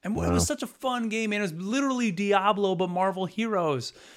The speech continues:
Speaker 1: And
Speaker 2: Yeah.
Speaker 1: you, you know, you could either play a bunch and earn the in-game credits to unlock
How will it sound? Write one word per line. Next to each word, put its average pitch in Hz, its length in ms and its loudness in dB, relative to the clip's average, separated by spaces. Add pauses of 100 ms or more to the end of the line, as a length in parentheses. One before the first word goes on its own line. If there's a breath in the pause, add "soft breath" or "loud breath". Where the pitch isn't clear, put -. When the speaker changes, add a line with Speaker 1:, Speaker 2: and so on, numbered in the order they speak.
(160 loud breath)
Speaker 1:
And 160 200 6
Speaker 2:
Yeah. 90 180 8
Speaker 1:
you, 196 100 -2
you 185 160 0
know, 170 140 0
you 170 160 0
could 170 160 -2
either 147 160 0
play 180 300 2
a 175 40 0
bunch 175 300 0
and 131 140 0
earn 147 240 2
the 147 140 2
in-game 139 300 2
credits 131 340 4
to 123 160 -4
unlock 113 500 0